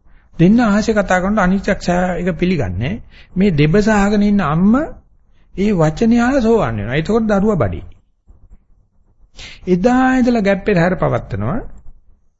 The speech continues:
සැරයක් වඳිනවා තුන් සැරයක් බුදු පිළිමේ බුදුහාමුදුරන්ට අම්මා වෙනුවෙන්. බඩේ ඉන්න දරුවා වෙනුවෙන් තව තුන් සැරයක් වඳිනවා. ඊට පස්සේ උපදිච්ච දරුවා අවසානයේ සෝ-, සෝවාන් මාර්ගඵල ලැබලා බුදුන් ළඟට ගිහිල්ලා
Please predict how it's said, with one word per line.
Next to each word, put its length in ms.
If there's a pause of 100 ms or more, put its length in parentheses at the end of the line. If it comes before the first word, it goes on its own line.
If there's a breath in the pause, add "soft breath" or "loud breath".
(300)
සැරයක් 520
වඳිනවා 420
තුන් 260
සැරයක් 360
බුදු 240
පිළිමේ 360
බුදුහාමුදුරන්ට 960
අම්මා 320
වෙනුවෙන්. 340
බඩේ 280
ඉන්න 160
දරුවා 320
වෙනුවෙන් 220
තව 180
තුන් 180
සැරයක් 240
වඳිනවා. 380 (880 loud breath)
ඊට 180
පස්සේ 280
උපදිච්ච 460
දරුවා 520 (1200)
අවසානයේ 760
සෝ-, 360
සෝවාන් 500 (680)
මාර්ගඵල 540
ලැබලා 300
බුදුන් 260
ළඟට 300
ගිහිල්ලා 380